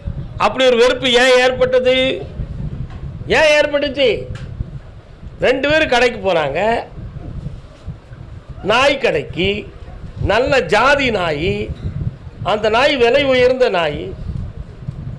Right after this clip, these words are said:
ரெண்டு பேரும் கடைக்கு போனோடனே அவன் வந்து ஒரு லட்ச ரூபா சொல்லுதான்,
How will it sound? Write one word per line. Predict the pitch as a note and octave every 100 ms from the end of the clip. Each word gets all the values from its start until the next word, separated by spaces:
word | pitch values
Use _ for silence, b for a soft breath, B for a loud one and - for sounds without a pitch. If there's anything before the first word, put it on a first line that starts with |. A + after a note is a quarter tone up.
| - -
ரெண்டு | A3+ C#4
பேரும் | D4+ D4+
கடைக்கு | B3 B3+ B3+ G#3+
போனோடனே | A3+ A#3 A#3+
அவன் | C4+ G#3+ A3
வந்து | A3 B3
ஒரு | A3 A3 A#3+
லட்ச | A3+
ரூபா | G#3+ A3
சொல்லுதான், | D#3 D3+ C#3 F3+ G3